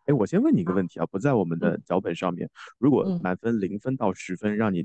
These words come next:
Speaker 1: 对这次瑞士之行打个分数的话，你会打几分呢？
Speaker 2: 八分。
Speaker 1: 八分哦，这很满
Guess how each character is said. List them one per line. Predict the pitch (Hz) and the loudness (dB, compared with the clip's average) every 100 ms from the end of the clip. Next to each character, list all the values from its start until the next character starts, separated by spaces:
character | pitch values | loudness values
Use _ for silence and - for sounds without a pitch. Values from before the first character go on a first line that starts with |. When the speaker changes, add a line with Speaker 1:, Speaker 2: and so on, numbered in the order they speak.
| - | 0
Speaker 1:
对 | 95 85 | 0 0
这 | 104 | -2
次 | - | 2
瑞 | 101 110 | 4 4
士 | 98 | 2
之 | 85 | -2
行 | 104 95 | -2 -2
打 | - | -8
个 | - | -8
分 | 95 113 | -2 0
数 | 117 104 | 0 0
的 | 95 | 0
话， | 85 87 | -2 -8
你 | |
会 | 87 98 | -4 -4
打 | - 92 | -2 -6
几 | - | -6
分 | - 85 | -12 -10
呢？ | 80 - _ _ _ _ _ | -10 -10 _ _ _ _ _
Speaker 2:
八 | 202 202 | -6 -4
分。 | 202 190 180 180 _ _ _ _ _ | -4 -2 -2 -4 _ _ _ _ _
Speaker 1:
八 | - 151 | 0 4
分 | 175 127 120 | 4 4 4
哦， | 123 147 113 - | 6 4 2 0
这 | 175 | -2
很 | 185 113 | 0 2
满 | 175 208 | 4 4